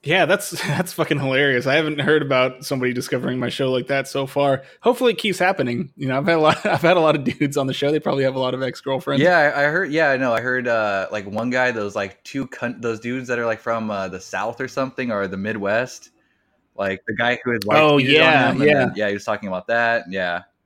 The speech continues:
Speaker 1: Yeah, that was my buddy, uh, and, mm, some of these names are gonna get bleeped out just 'cause I, I found out my current employer found my podcast, and I guess the,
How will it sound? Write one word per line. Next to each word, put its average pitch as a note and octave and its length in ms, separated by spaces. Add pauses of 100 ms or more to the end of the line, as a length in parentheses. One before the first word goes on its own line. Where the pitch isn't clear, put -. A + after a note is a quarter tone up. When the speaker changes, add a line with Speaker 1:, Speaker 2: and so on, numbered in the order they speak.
(1500)
Speaker 1:
Yeah, D3 160
that D3 80
was D3 100
my D3+ 120
buddy, C#3+ 440
uh, B2 320 (520)
and, B2+ 180 (280)
mm, B2 420 (920)
some - 160
of E3 60
these C3+ 160
names B2 200
are B2 40
gonna A#2+ 120
get B2 200
bleeped B2 280
out A#2+ 200
just C#3 120
'cause B2 140
I, B2 220
I C3 80
found C3+ 240
out B2+ 100
my B2 120
current B2+ 280
employer B2 440
found B2 340
my A#2 140
podcast, B2 600
and B2+ 100
I B2 40
guess A#2+ 240
the, B2 340